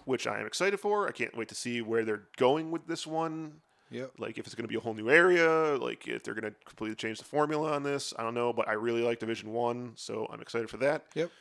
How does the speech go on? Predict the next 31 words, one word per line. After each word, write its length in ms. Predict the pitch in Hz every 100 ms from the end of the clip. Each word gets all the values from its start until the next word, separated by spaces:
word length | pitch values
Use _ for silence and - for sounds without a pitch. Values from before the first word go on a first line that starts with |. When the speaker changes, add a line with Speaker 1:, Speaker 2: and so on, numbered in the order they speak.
| - _ -
Speaker 1:
Uh, 460 | 113 113 113 110 107 -
and 260 | 113 113
then 300 | 117 117 113
last 400 | 113 120 123 -
but 140 | - 110
not 260 | 123 120
least 380 | 120 120 - -
was 260 | 113 107 107
W 280 | 123 117 120
W 320 | 113 110 110
E 200 | 110 110
two 240 | - 110
K 500 | 104 110 113 - 117 113
nineteen. 640 | 110 113 - - - - - _ _
Speaker 2:
Yeah, 180 | 101 101 160
knew 180 | 127 143
that 160 | 131
was 100 | 127
coming. 440 | - 117 110 107 101 _
They 160 | 110 127
need 140 | 110
to 60 | 98
step 260 | - 107
their 140 | 104 90
game 260 | 101 95 -
the 80 |
fuck 420 | 95 - 107 98 -
up, 220 | 104 95
though. 260 | 180 175 - 208
Speaker 1:
Yeah, 1300 | 202 196 190 - - - - - - - - - -
yeah. 460 | 113 104 98 110